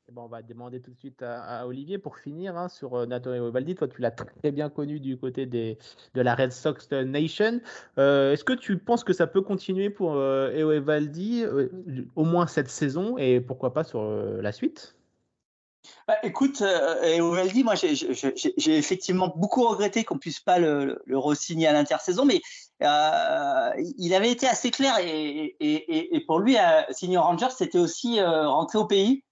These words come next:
Speaker 2: parce que c'est un, c'est un Texan. Euh, il avait envie de, de, de, de jouer, euh, de jouer au, au Texas.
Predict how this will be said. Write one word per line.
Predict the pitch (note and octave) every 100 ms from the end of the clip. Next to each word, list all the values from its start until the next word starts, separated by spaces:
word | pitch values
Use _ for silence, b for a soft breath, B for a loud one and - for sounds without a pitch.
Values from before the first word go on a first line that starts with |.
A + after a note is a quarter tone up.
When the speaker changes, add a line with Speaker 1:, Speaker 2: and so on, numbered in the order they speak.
| -
Speaker 2:
parce | A#2+
que | D3+
c'est | - D3+
un, | C#3+ C#3+ C#3
c'est | C3+
un | D#3+
Texan. | D3+ F#4 - F#3 A#3+ C4 _ b b -
Euh, | C3+ C3+ C3 C3+ C3
il | C#3+ C#3+
avait | D3+ D#3+
envie | E3+ F#3+ F#3 B3
de, | G#3 F#3+ F3 E3+
de, | E3+ E3+ -
de, | E3 D#3+
de | D3+ D#3+
jouer, | D3 F#3 F#3
euh, | E3 D3+ C#3+ C#3 B _ -
de | D3
jouer | D3 E3+ F#3
au, | E3+ E3 E3
au | E3
Texas. | E3 F3+ - G3+ C#4+ -